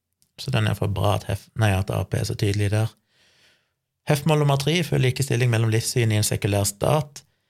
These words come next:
Der ønsker Arbeiderpartiet et livssynsåpent samfunn, der alle har respekt for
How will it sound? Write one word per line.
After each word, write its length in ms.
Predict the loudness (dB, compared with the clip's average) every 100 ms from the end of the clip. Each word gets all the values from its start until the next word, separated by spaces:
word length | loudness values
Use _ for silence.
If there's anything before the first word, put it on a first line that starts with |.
| _ _ _
Der 200 | 0 2 2
ønsker 260 | 0 0
Arbeiderpartiet 680 | 0 0 0 0 0 0 0
et 200 | -2 0
livssynsåpent 800 | -2 -2 -2 -2 0 0 0 0
samfunn, 520 | 2 2 0 -2 -4 -12 _ -8
der 160 | -2 0
alle 160 | 0
har 80 | 0
respekt 480 | -2 -2 -4 -4 -4
for 320 | -2 -2